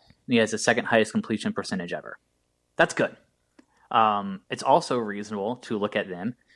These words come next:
and say, "You know what? <laughs> DeVonta Smith is really, really good." Uh, it, you, you look up Saturday and he had fifteen catches for one eighty-four and two touchdowns.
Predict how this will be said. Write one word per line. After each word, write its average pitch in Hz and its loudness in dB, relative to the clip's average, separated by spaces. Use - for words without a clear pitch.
and 98 -6
say, 113 -2
"You 104 0
know 113 2
what? 123 6
<laughs> - -14
DeVonta 147 4
Smith 127 4
is 110 -4
really, 117 8
really 90 0
good." 85 -10
Uh, 87 -2
it, - -14
you, 127 0
you 131 2
look 123 6
up 120 4
Saturday 110 4
and 104 -6
he 104 -12
had 101 -4
fifteen 110 -2
catches 110 -2
for 101 -4
one 104 0
eighty-four 98 -2
and 92 -2
two - -6
touchdowns. - -6